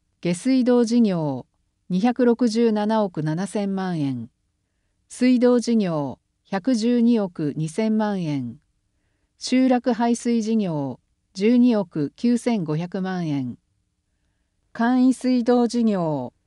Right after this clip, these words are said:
七億三千二百万円。一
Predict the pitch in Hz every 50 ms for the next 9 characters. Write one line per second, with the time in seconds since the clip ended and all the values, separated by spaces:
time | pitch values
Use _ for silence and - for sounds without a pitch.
0 | _ - 175 180 214 247 262 240 233 - 180 170 - 226 214 220 220 208 226 220
1 | 202 180 170 165 156 202 180 - 208 190 196 190 185 185 170 151 143 139 127 120
2 | 123 - _ _ _ _ _ _ _ _ _ _ _ _ _ _ _ _ _ _
3 | _ _ _ _ _ _ _ _ _ _ _ _ - 185 180